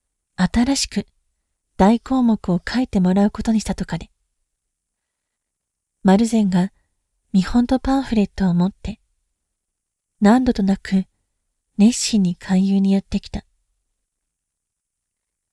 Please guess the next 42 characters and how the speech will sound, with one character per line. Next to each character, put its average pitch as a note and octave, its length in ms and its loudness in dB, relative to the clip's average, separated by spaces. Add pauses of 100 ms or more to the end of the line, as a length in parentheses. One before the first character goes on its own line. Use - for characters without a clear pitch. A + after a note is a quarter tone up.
(640)
パ B3+ 160 2
ン C#4+ 60 0
フ - 120 -10
レ A3+ 120 0
ッ G#3 120 -8
ト G3+ 140 0
を F3+ 60 2
見 G3 120 2
る G3+ 120 -2
と、 F#3 200 -8 (760)
な F3+ 120 4
る F3 100 2
ほ F3+ 160 -6
ど、 F#3+ 160 0 (840)
大 G3+ 280 0
変 A#3 280 2
な A#3+ 120 0
顔 A3+ 260 2
ぶ A#3 80 2
れ A#3 140 2
で A#3 120 0
あ A3+ 80 4
る。 G#3 140 -6 (2000)
自 - 240 -2
然 C#4 200 0
科 C#4+ 140 -8
学 C#4 240 -2
の F#3 100 2
方 G3+ 240 -2
は、 F3+ 300 0 (640)
特 A3+ 300 -2
に F#3+ 180 -2 (320)
力 A3 340 -2
こ - 140 -6
ぶ F#3+ 100 -2
を E3+ 60 2
入 E3 60 0
れ F#3 100 -4
た F#3 100 -4
ら F#3+ 100 0
し - 100 -4
く、 - 180 -18